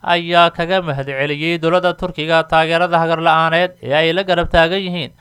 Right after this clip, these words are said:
dowladda iyo shacabka Soomaaliyeed. Sidoo kale, Wasiir Xasan Xuseen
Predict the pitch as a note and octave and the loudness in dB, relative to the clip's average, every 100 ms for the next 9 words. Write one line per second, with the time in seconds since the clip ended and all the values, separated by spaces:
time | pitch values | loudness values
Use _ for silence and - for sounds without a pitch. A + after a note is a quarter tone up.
0 | _ _ _ - E3+ F3+ G#3 G3+ F#3 F3 | _ _ _ -12 -2 0 2 2 2 2
1 | F#3 E3 E3 D3 B2+ B2+ B2+ C#3 D#3+ E3 | 2 2 0 -4 -2 2 4 4 4 2
2 | D3+ - - C#3 C#3+ C#3 D#3+ D#3+ D#3 D3+ | 2 -6 -10 -6 -4 -2 -2 -2 -4 -4
3 | D#3+ D#3+ F3 E3+ D#3 D#3 F3+ E3 F#3 | -2 0 0 -2 -4 -4 -2 -2 -4